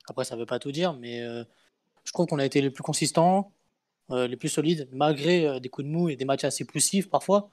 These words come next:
On avait la victoire au bout et c'était le principal, et je trouve que c'était mérité. Et que c'est vrai que il y a un peu aussi du moins bien de, de Benfica, mais c'est, c'est une victoire, une, euh, un championnat mérité,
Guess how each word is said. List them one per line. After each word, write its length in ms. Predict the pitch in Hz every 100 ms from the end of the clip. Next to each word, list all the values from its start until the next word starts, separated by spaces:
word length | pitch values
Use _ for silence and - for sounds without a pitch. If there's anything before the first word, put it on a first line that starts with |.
| - _ _ 131
On 100 | 131
avait 160 | 127
la 100 | 127
victoire 300 | 123 131 135
au 60 | 131
bout 180 | 147 170
et 60 |
c'était 140 | - 120
le 40 |
principal, 480 | - 127 - 147 139
et 180 | 113 113
je 60 |
trouve 140 | - -
que 80 |
c'était 160 | 143 127
mérité. 480 | 127 120 127 151 - _ _ -
Et 120 | 147
que 200 | 156 165
c'est 200 | 151 -
vrai 260 | 139 139 165
que 340 | - 151 175 - _ _ -
il 80 | 131
y 40 |
a 60 | 139
un 80 | 139
peu 100 | 160
aussi 260 | 160 175
du 120 | 135
moins 200 | 135 139
bien 240 | 139 147 151
de, 180 | 127 120
de 80 |
Benfica, 420 | 123 123 135 170 160
mais 240 | 131 147
c'est, 480 | - 127 131 127 120 _ _ _ _ -
c'est 160 | -
une 60 | 143
victoire, 360 | 143 139 131 131
une, 240 | 131 127
euh, 320 | 123 117 110 110
un 80 |
championnat 280 | 113 - 139
mérité, 380 | 135 123 -